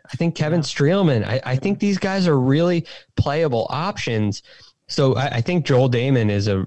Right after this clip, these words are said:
Speaker 1: a real player here. Um, there's, you know, he's looking at, um, a really good performance last week until Sunday. So I, I think he's very much at play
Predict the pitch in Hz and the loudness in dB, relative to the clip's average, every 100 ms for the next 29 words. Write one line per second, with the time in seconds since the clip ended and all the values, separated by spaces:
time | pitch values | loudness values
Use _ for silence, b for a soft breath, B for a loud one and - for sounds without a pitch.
0 | - 110 110 107 98 95 - - - 107 | -2 0 0 0 -2 -4 -10 -16 -8 -6
1 | 95 90 107 104 - - 123 104 101 101 | -4 -4 -6 -8 -10 -8 -4 -2 -2 -2
2 | 151 131 127 123 117 113 - 131 123 123 | -4 -2 0 2 0 -2 -4 -2 0 -2
3 | 101 123 131 127 120 131 113 104 104 - | 0 0 0 0 -2 -2 -2 -2 -6 -4
4 | 110 101 95 92 - - 120 131 143 147 | -4 -4 -4 -6 -10 -4 0 2 2 2
5 | 127 113 110 - 151 214 190 123 113 - | 2 0 -2 0 0 0 0 -2 -2 -4
6 | 107 107 113 117 113 - 156 139 - _ | -6 -4 -4 -2 -4 -2 -2 -4 -6 _
7 | _ - 127 120 127 - 123 151 165 - | _ -2 -2 0 -4 -4 -4 -2 -2 0
8 | 151 143 123 - 123 131 156 131 123 113 | 0 0 -2 -4 -2 0 2 2 0 -4
9 | - 156 151 151 101 | -4 -4 -2 -4 -6